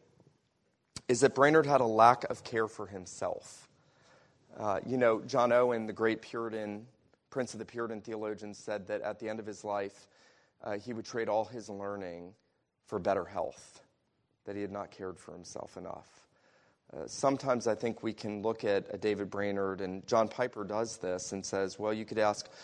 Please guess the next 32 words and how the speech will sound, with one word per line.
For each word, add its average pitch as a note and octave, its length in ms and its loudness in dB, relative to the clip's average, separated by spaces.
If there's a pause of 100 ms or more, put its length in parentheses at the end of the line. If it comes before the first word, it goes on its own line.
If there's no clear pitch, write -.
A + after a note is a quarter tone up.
(160)
what D#3+ 160 8
would D#3 100 8
happen C3+ 320 8
if A#2 80 -14
he A#2 60 -4
had G2 100 -4
cared D3 260 0
for B2+ 100 -12
himself?" G#2 440 -4
But G#2+ 140 -8
you, G#2+ 280 -4 (520)
you A#2 160 -10
might A#2 320 0 (260)
better C3+ 340 12
ask, G#2 440 6
"Well, G#2 500 2
what A#2 300 6
happened A2+ 400 6
because G2+ 260 -10
he G2+ 100 -6
didn't A#2+ 360 -4
care F2 240 -6
for - 160 -12
himself?" - 680 -8 (840)
I'm C3 60 -16
not C#3+ 140 -8
sure B2+ 380 -6 (240)
that's A#2 180 -12
altogether A2 520 -8
the G2 100 -12
right F#2+ 240 -8
question. - 640 -20